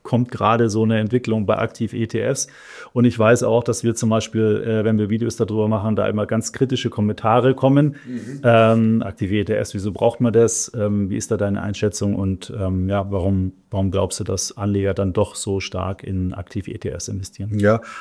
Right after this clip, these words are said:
Speaker 2: also wir sehen, dass das Angebot an unterschiedlichen, äh, aktiv gemanagten E T Fs, äh, stark zugenommen hat. Und wir sehen aber auch, dass das Anlegerinteresse, äh, zugenommen hat.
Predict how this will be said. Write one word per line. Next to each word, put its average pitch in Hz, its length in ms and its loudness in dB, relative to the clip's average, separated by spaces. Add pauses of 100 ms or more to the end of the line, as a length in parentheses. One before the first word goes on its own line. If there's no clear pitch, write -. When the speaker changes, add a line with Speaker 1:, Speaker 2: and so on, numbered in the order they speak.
Speaker 2:
also 127 320 4
wir 123 100 8
sehen, 131 360 4
dass 117 200 2
das - 280 -2
Angebot 127 720 2
an 110 160 0
unterschiedlichen, 107 1200 -2 (520)
äh, - 60 -8
aktiv 104 560 -4
gemanagten 104 580 -4
E 107 120 -8
T - 160 -12
Fs, - 360 -8
äh, 98 360 -6
stark - 320 -8
zugenommen 147 520 0
hat. 170 320 -4 (580)
Und 113 220 0
wir 110 100 4
sehen 123 220 2
aber 135 320 0
auch, 120 220 2
dass 113 240 -4
das 110 200 -4
Anlegerinteresse, 98 1400 2
äh, 95 40 -16
zugenommen 104 640 -2
hat. 95 260 -8